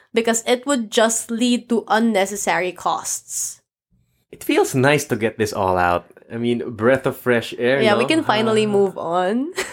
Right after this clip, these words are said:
Speaker 1: I really hated wedding
Speaker 2: <laughs>
Speaker 1: planning.
Speaker 2: Same, same.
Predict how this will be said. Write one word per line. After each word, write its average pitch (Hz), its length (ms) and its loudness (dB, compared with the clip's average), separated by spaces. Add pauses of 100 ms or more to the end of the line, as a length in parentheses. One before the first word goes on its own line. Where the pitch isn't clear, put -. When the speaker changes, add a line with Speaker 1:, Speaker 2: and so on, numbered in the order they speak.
(760)
Speaker 1:
I 233 220 2
really 175 300 -2
hated 170 500 -4
wedding 175 340 0
Speaker 2:
<laughs> 180 60 -6
Speaker 1:
planning. 165 560 0
Speaker 2:
Same, 311 480 2 (180)
same. 220 260 -6